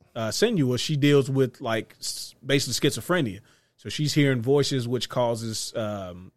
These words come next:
visions and everything to where, like, she can, she can kinda die to them. And the cool thing about the game was where if you died, uh,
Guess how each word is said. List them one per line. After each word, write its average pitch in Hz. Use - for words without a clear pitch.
visions 139
and 120
everything 123
to 117
where, 113
like, 110
she -
can, 113
she -
can 123
kinda 120
die 107
to 104
them. 92
And 120
the 117
cool 175
thing 151
about 135
the 123
game 143
was 120
where 113
if 117
you 117
died, 131
uh, 98